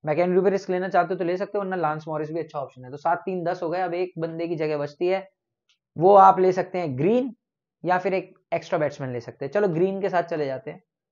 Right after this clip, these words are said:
क्योंकि एक्स्ट्रा बैट्समैन तो हमें समझ नहीं आता किसको रखें। हेल्स के अलावा अगर आप किसी को रखना चाहते हैं यहाँ पे,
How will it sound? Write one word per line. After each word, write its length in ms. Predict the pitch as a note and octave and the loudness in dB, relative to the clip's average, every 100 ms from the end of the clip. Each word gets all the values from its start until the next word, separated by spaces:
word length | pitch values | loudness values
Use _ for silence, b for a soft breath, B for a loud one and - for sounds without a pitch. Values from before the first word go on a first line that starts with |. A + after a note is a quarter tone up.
| _ _ _ - | _ _ _ -2
क्योंकि 160 | F3 | 0
एक्स्ट्रा 260 | F#3 F3+ G3+ | 0 0 2
बैट्समैन 340 | F#3 F#3 F#3 | 0 0 -6
तो 80 | F3+ | -4
हमें 120 | E3+ | -4
समझ 200 | E3+ E3 | -6 -8
नहीं 140 | E3+ E3 | -8 -8
आता 160 | D#3+ | -8
किसको 280 | D3 D3 - | -8 -10 -8
रखें। 260 | D3+ D3+ D3+ _ _ _ _ _ _ _ _ _ _ _ _ _ | -8 -8 -20 _ _ _ _ _ _ _ _ _ _ _ _ _
हेल्स 280 | C#3+ F3 - | -8 -8 -4
के 80 | G3+ | -2
अलावा 280 | F3+ E3+ F3 | 0 0 0
अगर 160 | E3+ | 0
आप 140 | E3+ E3 | 0 -2
किसी 160 | D#3+ D#3 | -6 -6
को 80 | D#3 | -6
रखना 240 | D3+ D#3+ | -8 -10
चाहते 280 | D3 C#3 D#3 | -8 -8 -8
हैं 100 | D3+ | -12
यहाँ 180 | C#3+ C3+ | -10 -10
पे, 140 | C#3+ | -10